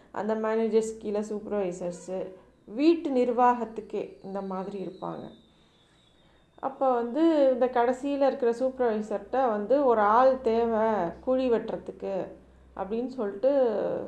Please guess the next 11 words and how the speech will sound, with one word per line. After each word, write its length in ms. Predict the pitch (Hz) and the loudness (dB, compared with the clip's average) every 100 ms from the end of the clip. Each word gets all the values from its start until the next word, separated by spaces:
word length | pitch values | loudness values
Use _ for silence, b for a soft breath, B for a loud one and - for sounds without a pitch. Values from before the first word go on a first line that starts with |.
| - | -8
சொல்றாங்க. 520 | 214 214 202 190 185 - - | -6 -4 -4 -4 -8 -12 -10
அவன் 320 | 214 226 214 | -4 -2 -2
வந்து 520 | 202 202 240 240 220 185 160 - - _ _ _ _ _ _ _ _ b b b _ | -4 0 2 2 2 -2 -4 -6 -12 _ _ _ _ _ _ _ _ b b b _
போறான். 380 | 226 233 233 - - 240 | 2 2 2 -4 -8 -4
ச-, 460 | 226 214 208 202 | -2 0 -2 -4
டவுன் 420 | 208 220 247 247 233 | 0 2 2 -2 -4
கிட்ட 320 | 220 233 226 | -6 0 0
போயி, 800 | 226 214 208 220 262 254 202 175 - B B | 0 -2 0 0 2 2 2 0 -6 B B
இவங்களுக்கு 440 | 233 262 254 240 | 0 2 4 2
அங்க 380 | 226 208 247 247 | 2 0 2 4
வந்து 640 | 240 240 233 277 269 240 | 4 2 2 4 6 6